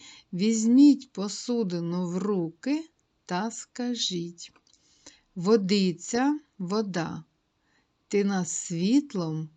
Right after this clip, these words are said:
наситила, очистилася і силою наповнилася. Ти мене від зла та негативу зціли. Все погане з мене змий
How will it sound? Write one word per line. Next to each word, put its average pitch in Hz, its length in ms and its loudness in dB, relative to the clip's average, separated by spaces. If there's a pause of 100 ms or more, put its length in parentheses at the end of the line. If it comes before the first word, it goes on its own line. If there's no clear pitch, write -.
(140)
наситила, 180 1120 -6 (320)
очистилася 202 1300 -4 (500)
і 220 160 2
силою 247 880 4
наповнилася. 190 1600 0 (460)
Ти 262 320 2
мене 196 640 2
від 175 240 0
зла 165 600 -4 (1000)
та 190 140 -2
негативу 185 880 -2
зціли. 185 920 -4 (500)
Все 254 500 0
погане 196 1120 -2
з 165 100 -6
мене 185 680 -2
змий 175 800 0